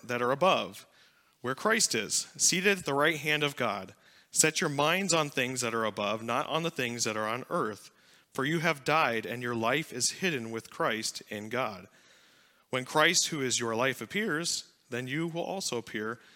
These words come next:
with him in glory. Put to death, therefore, what is earthly in you." So this is that list that we went over. "Sexual immorality, impurity, passion, evil desire, covetousness, which is idolatry. On account of these, the wrath of God is coming.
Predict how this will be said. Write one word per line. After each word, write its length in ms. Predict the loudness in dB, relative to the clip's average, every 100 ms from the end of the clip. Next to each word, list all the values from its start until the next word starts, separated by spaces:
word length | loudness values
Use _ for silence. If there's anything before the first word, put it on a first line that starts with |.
| _
with 200 | -12 -10
him 180 | -8 -8
in 120 | -10
glory. 500 | -8 -4 -4 -4 -10 -20 _ _ _ _ _ -4
Put 240 | -2 0
to 100 | 0
death, 240 | 4 4 4
therefore, 480 | -4 -4 -2 2 2
what 160 | 2
is 160 | 2 0
earthly 420 | -2 -4 -2 -2
in 160 | -2 -2
you." 320 | -4 -6 -10 -16 -14
So 240 | -10 -8
this 100 | -6
is 80 | -4
that 160 | -4
list 280 | -2 0 2
that 100 | 0
we 80 | -4
went 160 | -10 -10
over. 200 | -10 -6
"Sexual 460 | -2 -2 -2 -2
immorality, 420 | -2 0 2 2 0
impurity, 480 | -4 -4 -4 -2
passion, 580 | -4 -2 0 0 -6 -10 -12 -18 -16 -4
evil 260 | 0 0
desire, 720 | 2 4 6 6 4 0 -4 -8
covetousness, 840 | -10 -8 -2 0 0 0 2 2 0 -8 -12
which 160 | -4 0
is 100 | 2
idolatry. 800 | 2 2 2 2 -2 -6 -8 -12 -20 -20 _ -4
On 100 | 0
account 360 | 0 0 2
of 80 | 2
these, 280 | 2 2 0
the 80 | 2
wrath 260 | 2 2
of 120 | -2
God 200 | 0 0
is 120 | 0 -2
coming. 480 | 0 0 -2 -8